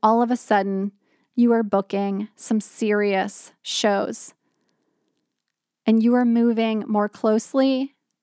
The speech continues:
to this dream of being an Emmy-winning actor.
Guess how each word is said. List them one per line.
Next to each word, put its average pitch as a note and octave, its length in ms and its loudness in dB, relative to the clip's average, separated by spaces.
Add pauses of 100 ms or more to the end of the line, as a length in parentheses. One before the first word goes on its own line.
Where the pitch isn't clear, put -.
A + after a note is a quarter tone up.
(100)
to G#3 580 2
this G#3+ 340 -4 (160)
dream A3+ 460 0
of A#3+ 220 -4
being G#3+ 320 0
an G3 80 -4
Emmy-winning G3 480 -2
actor. D#4+ 480 -4